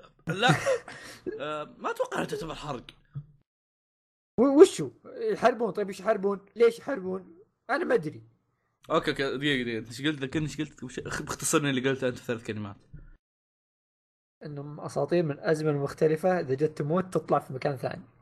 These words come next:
Speaker 1: يلعن أم الثلاث كلمات اللي تعرفها. <laughs>
Speaker 2: خلصت قصة كاملة.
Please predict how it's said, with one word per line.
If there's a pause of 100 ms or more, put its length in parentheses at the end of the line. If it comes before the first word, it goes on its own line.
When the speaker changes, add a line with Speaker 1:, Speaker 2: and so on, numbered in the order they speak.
Speaker 1:
يلعن
أم
الثلاث
كلمات
اللي
تعرفها. (800)
<laughs>
Speaker 2:
خلصت
قصة
كاملة.